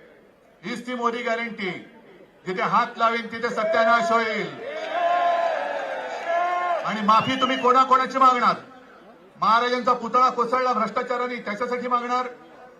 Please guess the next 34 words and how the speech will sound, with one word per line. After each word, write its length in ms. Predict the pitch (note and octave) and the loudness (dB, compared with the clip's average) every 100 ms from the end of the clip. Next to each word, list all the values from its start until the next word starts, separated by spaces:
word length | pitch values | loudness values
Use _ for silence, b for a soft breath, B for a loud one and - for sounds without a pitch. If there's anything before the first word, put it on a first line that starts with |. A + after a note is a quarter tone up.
| - - - - - | -20 -20 -20 -20 -8
तुम्हीच 280 | G#3 B3+ A#3 | -2 -2 -4
ते 540 | G#3+ B3 A#3 A3+ - - - - | -2 0 0 -6 -12 -18 -20 -12
निवडणुकीसाठी 760 | F3+ B3 A#3+ B3 B3 A#3+ B3 B3 | 0 2 2 -8 -6 -4 -4 -2
म्हणून 360 | B3+ - A3 G3 - - - - | 0 0 0 -6 -16 -20 -20 -6
घाई 200 | E3+ B3 | -4 -2
गडबडीने 480 | A#3 A#3+ B3 B3 A#3 | -2 0 0 0 0
राम 240 | G#3 B3 B3 | 4 2 2
मंदिर 260 | B3 A#3+ | -4 -4
उभं 220 | A#3+ A3+ B3 | -2 0 0
केलं, 260 | A#3+ A#3 | 0 -4
ते 220 | - B3+ | -2 0
गळतंय 340 | B3+ A#3+ A#3+ A#3+ | 0 -2 -2 -2
म्हणून 320 | F#3+ A3+ B3 | 0 -2 -2
तुम्ही 140 | B3+ | -2
मागणार? 420 | B3+ B3+ B3+ C4 C4 - - B3+ C#4 D4 F#4 - - F3 | 0 0 0 -2 -4 -12 -20 -16 -14 -8 -8 -10 -10 -4
घाई 180 | A#3+ | -2
गडबडीने 440 | B3 B3 B3+ B3+ B3 | 0 2 2 0 -6
संसद 360 | A3 G#3+ G#3 | -4 -4 0
भवन 300 | B3+ B3 B3+ | 0 2 2
उभं 140 | B3 B3 | 2 0
केलं, 220 | A#3+ B3 | 0 -4
ते 220 | A#3+ C4 | 0 0
गळतंय 300 | B3+ A#3+ B3+ | 0 -4 -4
म्हणून 280 | G3+ G3+ C4 | -4 -6 -2
मागणार? 420 | B3+ B3 B3+ B3+ A#3+ - - - - _ _ - | -2 -2 -4 -4 -8 -16 -20 -20 -20 _ _ -14
दिल्लीच्या 460 | A3+ A#3 C4 C4+ B3+ | -10 -8 -6 -2 0
एअरपोर्टचं 460 | A#3+ B3 B3 B3 | 0 0 0 0
छत 240 | B3 A#3+ C#4 C4+ | -2 -2 -2 0
कोसळलं, 400 | B3+ B3+ A#3+ A3 | 0 0 -2 -4
विमानतळाची 580 | G3+ B3+ C4 B3+ B3+ C4 - | -2 -4 -2 -4 -6 -8 -2
छत 160 | C#4 C#4 | 0 2
कोसळतायत, 440 | C4 C4 - A#3 | 0 0 -2 -8
पूल 240 | A3+ C4+ D4 | -4 -4 0
कोसळतायत, 640 | C#4+ C4 C4 - G#3+ | 0 2 -2 -2 -6